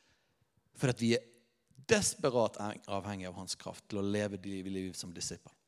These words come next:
Vi klarer det ikke selv. Jeg kommer ikke til å si så mye om det, men, men det finnes flere tegn på dåpen i Den hellige ånd. Den tingen som går igjen hver gang, det er tungetale.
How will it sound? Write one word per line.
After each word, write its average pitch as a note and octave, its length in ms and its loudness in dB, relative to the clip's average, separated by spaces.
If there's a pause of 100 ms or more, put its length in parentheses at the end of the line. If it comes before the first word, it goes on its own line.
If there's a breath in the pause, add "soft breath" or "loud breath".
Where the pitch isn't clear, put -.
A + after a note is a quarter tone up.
(460)
Vi G#2+ 120 -10
klarer A2 240 -2
det G2 80 -8
ikke - 200 -6
selv. G2 120 -16 (2750 soft breath)
Jeg - 160 -6
kommer C3+ 160 2
ikke - 140 -2
til A#2 80 2
å - 100 -8
si D3+ 160 4
så A#2+ 120 2
mye A#2 160 2
om G#2+ 120 0
det, G2+ 160 0
men, G#2+ 220 -2 (300)
men A#2+ 100 -4
det A#2+ 80 0
finnes C#3 180 0
flere D3+ 240 2
tegn A#2 480 -2
på G2+ 220 -4 (880)
dåpen A#2 380 2
i - 20 -4
Den F#2 80 -6
hellige G#2+ 320 -2
ånd. D3 80 -12 (840)
Den D#3+ 160 6
tingen D#3+ 280 2
som B2 80 -4
går B2 160 0
igjen B2 200 0
hver B2+ 320 2
gang, F#2+ 200 -4
det G#2 80 -2
er - 80 -12
tungetale. G2 460 -6